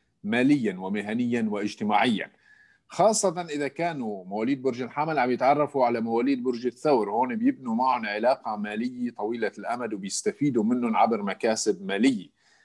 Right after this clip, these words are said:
أما إذا كانت علاقاتهم عم بتكون مع مواليد برج الأسد، بيدخلوا الإناث مع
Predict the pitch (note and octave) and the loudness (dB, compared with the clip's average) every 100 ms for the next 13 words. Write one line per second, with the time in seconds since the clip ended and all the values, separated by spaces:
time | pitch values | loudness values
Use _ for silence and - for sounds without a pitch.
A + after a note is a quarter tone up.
0 | _ - F3 F3+ D3+ C#3 F3 E3+ - A#2 | _ 0 2 4 2 0 -2 -2 -2 0
1 | A#2 A2+ D3+ C#3+ A#2+ G#2+ G#2+ - C#3+ A2 | 0 2 2 0 -4 -8 -10 -8 -6 -4
2 | F#2 F#2 G2 G#2+ B2+ A2 A2 G#2 G#2 B2+ | -4 -4 -4 -2 -2 -2 -4 -4 -4 -6
3 | - D3 C#3+ _ _ _ - B2+ F3+ - | -6 -6 -8 _ _ _ 0 2 4 2
4 | A#2+ G2+ F#2 - - A2 A#2 A#2 C#3+ C3+ | -2 -6 -8 -16 -12 -8 -4 0 4 4
5 | A2+ - _ - _ _ B2+ D#3 D#3+ A2 | 2 -8 _ -20 _ _ 0 4 6 4